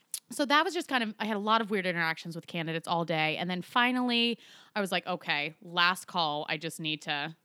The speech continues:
I need to, like, pull my, my shit together." So I go to call this guy named Austin who has applied for a university recruiter role.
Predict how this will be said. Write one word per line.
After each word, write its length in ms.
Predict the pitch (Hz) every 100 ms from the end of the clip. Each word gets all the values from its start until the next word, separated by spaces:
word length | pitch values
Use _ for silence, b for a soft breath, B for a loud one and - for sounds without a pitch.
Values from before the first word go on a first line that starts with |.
| _
I 60 | 185
need 140 | 156
to, 60 | 151
like, 180 | 139 -
pull 200 | 151 147
my, 320 | 139 175 175 -
my 80 | 185
shit 260 | - -
together." 460 | - 147 110 107 - B B B
So 460 | - 254 233 233 226
I 100 | 233
go 200 | 233 254
to 80 | 320
call 260 | - 226
this 200 | 233 262
guy 380 | - 180 165 160
named 280 | 165 185 202
Austin 640 | - 151 156 - 156 156 170 165
who 380 | 196 190 180 180 b b -
has 400 | - 202 190 175
applied 400 | - - 180 185
for 140 | 208 262
a 40 |
university 520 | 233 226 226 226 - 277
recruiter 500 | 285 - 190 185 175
role. 540 | 180 175 175 175